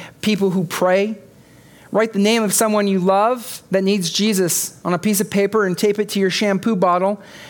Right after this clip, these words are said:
and pray over it every day. And if you're not, uh, going to the shower and using it every day, this will also be a good thing for you. You're welcome. Pray on the, on a walk over the houses in your neighborhood.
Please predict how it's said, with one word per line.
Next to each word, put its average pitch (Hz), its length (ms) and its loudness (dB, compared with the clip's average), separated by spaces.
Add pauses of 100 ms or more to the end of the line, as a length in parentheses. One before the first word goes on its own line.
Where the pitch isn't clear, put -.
and 180 140 0
pray 233 220 2
over 180 240 2
it 160 80 0
every 160 180 2
day. 170 180 2
And 180 80 0
if 170 120 -2
you're 190 100 0
not, 190 260 -2 (320)
uh, 147 280 0
going 196 240 0
to 196 80 0
the 170 80 -2
shower 190 420 2
and 170 120 -2
using 196 280 0
it 160 80 0
every 156 220 0
day, 165 180 2
this 160 180 0
will 165 120 2
also 160 280 0
be 160 140 0
a 151 60 2
good 151 180 -2
thing 190 240 0
for 131 200 -2
you. 120 140 -6
You're 143 200 -2
welcome. 156 440 -2 (4000)
Pray 214 200 0
on 220 180 2
the, - 160 -4 (240)
on 202 120 0
a 208 60 2
walk 196 380 0
over 170 180 0
the 156 100 0
houses 170 460 -2
in 151 120 0
your 151 100 0
neighborhood. 135 560 -2